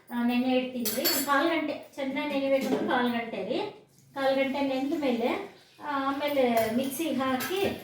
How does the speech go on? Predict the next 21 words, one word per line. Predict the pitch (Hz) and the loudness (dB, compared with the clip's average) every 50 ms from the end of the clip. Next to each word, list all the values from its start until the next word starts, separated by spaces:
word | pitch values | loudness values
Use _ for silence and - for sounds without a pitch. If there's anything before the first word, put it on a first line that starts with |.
| - - - - - - | -16 -20 -20 -20 -10 -6
ಆಮೇಲೆ | 254 262 262 277 269 | -4 -2 0 2 2
ಮುಂದಿನ | 254 254 247 247 240 262 254 247 240 | 2 2 2 2 2 2 2 4 2
ಮಾಡೋದು | 226 220 220 226 226 | 2 2 0 -2 -2
ತೋರಿಸ್ತೀನಿ. | - 208 196 - - 233 233 | -2 -4 -6 -4 -2 -2 0
ಚೆನ್ನಾಗಿ | 240 254 254 262 311 330 302 277 | 0 0 -2 0 0 2 2 4
ಮೂರು | 269 277 269 262 | 4 4 4 4
ನಾಲ್ಕು | 254 254 247 240 247 247 - - | 2 2 2 2 2 0 0 -2
ಸಲ | 254 262 269 269 | -2 -2 -2 0
ತೊಳಿಬೇಕ್ರಿ, | 269 226 214 220 226 233 226 214 208 | 0 2 2 2 0 0 -2 -2 -4
ಇದು | 214 214 220 220 | -4 -4 -4 -4
ತುಂಬ | 240 240 233 240 | -2 0 2 2
ಗಲೀಜಿದೆ. | 240 208 220 220 220 240 233 233 240 226 185 185 190 226 294 370 - - - - - _ _ _ _ - - - _ _ _ _ _ - - - _ _ _ _ - - - - - - - - - _ _ _ _ _ _ _ _ _ _ _ _ _ _ _ _ _ _ _ _ _ - - _ - - - _ - - _ _ _ _ _ _ _ _ _ _ _ - | 2 2 2 4 4 4 4 4 2 2 2 2 2 2 2 2 0 -4 -12 -16 -20 _ _ _ _ -20 -20 -20 _ _ _ _ _ -16 -16 -16 _ _ _ _ -20 -20 -20 -20 -20 -20 -20 -20 -20 _ _ _ _ _ _ _ _ _ _ _ _ _ _ _ _ _ _ _ _ _ -20 -20 _ -20 -20 -20 _ -20 -20 _ _ _ _ _ _ _ _ _ _ _ -6
ನೋಡಿ, | 269 269 294 311 311 - | -4 -2 -2 -2 -2 -2
ಚೆನ್ನಾಗಿ | - 269 262 262 269 285 294 294 | 0 0 0 0 0 0 0 2
ಮೂರು | 277 262 262 254 247 | 2 4 4 4 4
ನಾಲ್ಕು | 254 254 254 - | 2 0 0 0
ಸಲ | 269 269 269 262 - | 0 0 0 2 2
ತೊಳೆದ್ಬಿಟ್ಟು, | 277 262 262 254 240 254 254 262 - - 339 381 392 - - - - - - - - - 277 | 2 4 4 2 0 -2 -4 -4 -4 -4 -2 -2 -2 -4 -6 -12 -18 -20 -20 -20 -18 -8 -6
ಆ, | 262 240 240 233 | -2 0 2 2
ಇಟ್ಟಿದ್ದೀನಿ. | 240 240 - 262 254 240 233 247 320 339 311 294 294 | 0 0 0 -2 -2 0 0 2 2 2 0 0 0
ಈಗ | 311 302 | -2 -2